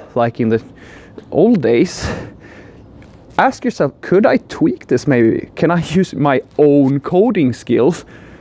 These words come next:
to make this just a little bit nicer for my specific use case, instead of pulling in a third-party library that's going to be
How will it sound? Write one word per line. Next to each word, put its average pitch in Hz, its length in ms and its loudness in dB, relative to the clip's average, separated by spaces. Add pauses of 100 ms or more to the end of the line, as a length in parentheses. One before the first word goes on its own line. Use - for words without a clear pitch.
(160)
to 202 100 2
make 339 180 2
this 226 180 2
just - 200 0
a 156 40 4
little 208 300 2
bit 220 160 0
nicer 170 380 0
for 127 180 0
my 143 380 2
specific 131 640 -4
use 156 340 0
case, - 360 -2 (360)
instead 156 720 2 (480)
of 131 240 -2
pulling 156 380 0
in 147 180 0
a 127 60 -2
third-party 135 520 0
library 139 440 2
that's 117 220 0
going 127 320 0
to - 120 -8
be 113 240 0